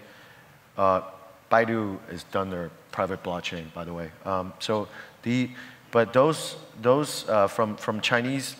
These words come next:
big Chinese companies, I think they're looking at a couple of things. They're looking at how blockchain can be,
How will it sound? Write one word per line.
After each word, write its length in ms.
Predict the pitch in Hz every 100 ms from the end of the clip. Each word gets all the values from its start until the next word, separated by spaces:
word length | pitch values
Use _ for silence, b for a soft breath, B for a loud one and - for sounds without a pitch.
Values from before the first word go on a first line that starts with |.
| -
big 180 | 123 123
Chinese 340 | 120 107 113
companies, 460 | 131 127 135 139 92
I 100 | 98
think 140 | 120
they're 140 | 110 104
looking 280 | 107 104
at 60 | 101
a 40 |
couple 220 | 92 98 95
of 60 |
things. 280 | 113 113 117
They're 180 | 95 90
looking 260 | 98 107
at 160 | 104 92 B B B
how 240 | - 98 -
blockchain 440 | 98 104 - 107 104
can 240 | 104 92
be, 340 | 98 92 90